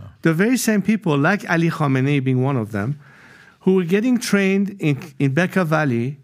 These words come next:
in Palestinian camps, financed by the K G B. What do you do under the circumstances? I wonder if, as an American, you thought that some of your people are being trained clandestinely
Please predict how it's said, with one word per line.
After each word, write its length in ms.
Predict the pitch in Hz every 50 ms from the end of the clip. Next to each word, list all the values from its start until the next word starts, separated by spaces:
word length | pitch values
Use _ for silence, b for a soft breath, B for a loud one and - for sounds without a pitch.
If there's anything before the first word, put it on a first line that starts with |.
| _ _ -
in 120 | 151 139
Palestinian 640 | 127 156 151 147 147 131 - - 190 196 185 156 147
camps, 420 | - - 135 123 131 131 - -
financed 500 | - - - 170 180 185 180 175 165 175
by 140 | - 147 147
the 100 | 139 143
K 220 | 131 - 151 135 127
G 160 | 127 127 120
B. 260 | 120 120 101 - - b b b b b b b b b b b b
What 240 | - 156 190 233 226
do 80 | 240 240
you 140 | 233 233 202
do 180 | 175 220 220
under 200 | 202 185 175 156
the 120 | 131 131 127
circumstances? 880 | - 151 147 143 139 123 110 107 - 104 98 - - 98 104 107 - B B B B B
I 80 | - 202
wonder 400 | 214 233 285 302 294 262 254 233
if, 260 | 220 202 185 - -
as 160 | 175 160 151
an 100 | 170 165
American, 540 | 156 156 160 180 196 196 180 147 - 143 143
you 100 | 139 135
thought 300 | 127 127 156 156 151 151
that 140 | 139 131 131
some 220 | - - 196 214
of 140 | 214 196 170
your 120 | 165 139 131
people 440 | 131 - 165 156 - 147 131 131
are 140 | 135 135 135
being 220 | 131 131 135 139 135
trained 340 | - - 170 170 165 - -
clandestinely 840 | - 156 143 135 135 160 165 151 - - 135 120 113 113 110 107 107